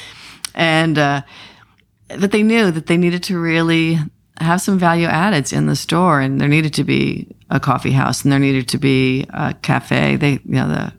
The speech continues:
the Cafe nineteen twelve offering better quality,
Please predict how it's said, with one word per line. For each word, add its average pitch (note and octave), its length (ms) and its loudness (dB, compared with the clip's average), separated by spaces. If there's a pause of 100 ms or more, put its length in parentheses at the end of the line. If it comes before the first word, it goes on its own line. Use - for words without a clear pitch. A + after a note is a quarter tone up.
(220)
the - 180 -4
Cafe C3 340 -2
nineteen B2+ 380 -4
twelve C#3 500 2
offering C#3 680 -2 (680)
better C#3 180 0
quality, C3+ 680 0